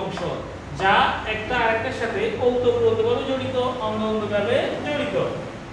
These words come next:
So the poet proves that, অতএব কবি প্রমাণ করেন যে a man can betray, একজন মানুষ,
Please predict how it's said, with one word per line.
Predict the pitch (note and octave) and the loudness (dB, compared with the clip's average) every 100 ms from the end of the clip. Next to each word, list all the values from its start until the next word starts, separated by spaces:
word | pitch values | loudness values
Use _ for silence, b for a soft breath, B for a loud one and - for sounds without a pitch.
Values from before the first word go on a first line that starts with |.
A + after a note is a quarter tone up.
| - - - | -14 -14 -8
So | - B3+ B3+ B3+ B3+ G#3 | -2 0 2 0 0 2
the | F#3+ G3 | 2 2
poet | A#3+ A#3+ A#3+ A#3+ | 0 0 0 -2
proves | A#3+ A#3 A#3 A3+ | -2 -2 -2 2
that, | A3 G3+ - - - - - | 4 6 4 -2 -8 -12 -8
অতএব | G#3 A#3 A#3 A#3 A#3 | -4 0 2 2 2
কবি | A3+ A3 G#3+ | -2 -2 -2
প্রমাণ | G#3+ G#3 G3+ | 0 0 -2
করেন | G3+ G#3 G#3 | -4 -4 -4
যে | F3 F#3 - - - F#3+ | -2 -2 -4 -8 -8 -2
a | G3 G3+ | 0 2
man | C4+ D4 - | 2 0 -2
can | C4 C4+ C4 | 0 0 0
betray, | A#3 B3+ D4 C#4+ B3+ - | -2 -2 2 4 4 2
একজন | - C4 C#4 | 0 0 2
মানুষ, | D4+ E4 B3 | 2 2 2